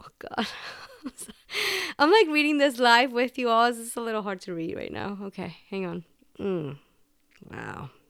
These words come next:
Wow, this is, this is really, this is really intense right now. Oy, oy, oy. If you're feeling it, just listening to it, know that I'm right there with you. It's really hard for me to read this.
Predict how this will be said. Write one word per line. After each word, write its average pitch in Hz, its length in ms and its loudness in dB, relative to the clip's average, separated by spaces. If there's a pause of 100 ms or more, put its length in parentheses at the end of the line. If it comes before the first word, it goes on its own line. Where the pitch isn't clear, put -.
(160)
Wow, - 240 -12
this - 180 -14
is, 180 220 -18 (180)
this - 160 -20
is 165 220 -16
really, 143 440 -10 (1500)
this 262 120 -16
is 220 40 -14
really 170 200 0
intense 135 440 -10
right - 140 -18
now. 151 220 -14 (280)
Oy, 180 60 -12
oy, 85 320 -12
oy. 147 60 -12
If - 120 -16
you're 269 120 4
feeling 254 420 2
it, 277 240 2
just 185 180 -2
listening 202 400 0
to 214 140 -2
it, 208 180 0
know 165 280 0
that 165 120 0
I'm 156 220 -2
right 151 160 -4
there - 140 -4
with 143 220 -6
you. 147 60 -4
It's 151 120 -8 (180)
really 208 220 6
hard 165 180 0
for 156 80 -8
me 151 100 -4
to 139 100 -8
read 123 220 -10
this. 135 300 -14